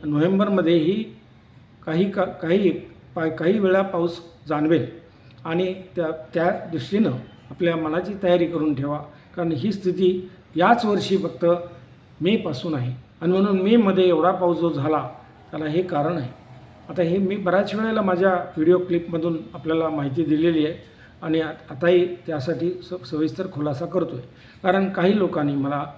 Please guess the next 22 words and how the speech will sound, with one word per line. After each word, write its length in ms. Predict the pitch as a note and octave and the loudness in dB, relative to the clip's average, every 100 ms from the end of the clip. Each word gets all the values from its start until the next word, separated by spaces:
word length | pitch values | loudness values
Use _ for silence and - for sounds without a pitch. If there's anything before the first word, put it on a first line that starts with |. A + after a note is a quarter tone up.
| - - - | -20 -14 -8
ऑक्टोबर 300 | E3 A#3 A3+ | 0 2 2
नोव्हेंबरमध्ये 580 | G#3+ A3 A3 G#3+ A3 | 2 0 0 0 -2
कसा 240 | A3 F#3+ A#3+ | -2 2 2
पाऊस 300 | G#3+ F#3+ F3+ | 2 0 2
राहील 300 | E3+ E3 C#3+ | 2 2 0
हेही 280 | C#3 D#3+ F#3+ | 0 2 0
विचारलं 480 | A3 C3 D3+ B2+ | -4 -6 -6 -6
आहे. 60 | - - - - - - | -10 -20 -20 -20 -20 -6
तर 280 | F3+ F#3 F3+ - - - | -2 0 -2 -6 -10 -4
त्याला 160 | D#3+ | -2
कारणं 360 | E3+ E3+ E3+ G#3 | -2 -2 -2 -2
पण 200 | G3+ F#3 | -2 0
बरीच 280 | E3+ E3+ D#3+ | 2 0 -2
आहेत. 140 | D#3 - - - - - | -4 -6 -20 -20 -20 -2
काही 160 | D#3+ | 0
लोकांना 340 | E3 E3 E3+ E3 D3+ - | 0 0 -2 -2 -4 -8
ऑक्टोबरची 460 | C3 F3 E3 D3 D#3+ - | -4 0 0 -2 -8 -6
छाटणी 300 | C#3+ F3+ F#3+ | -6 -4 -2
करायची 480 | E3+ D3+ C3+ D3+ | 0 -2 -2 -4
आहे 280 | C#3 C#3+ - | -4 -8 -16
आपल्या 260 | - C#3+ D3+ | -16 -6 -4
बागेची, 640 | C#3 C3 C#3+ C#3+ C#3+ C3+ | -2 -2 -4 -2 0 0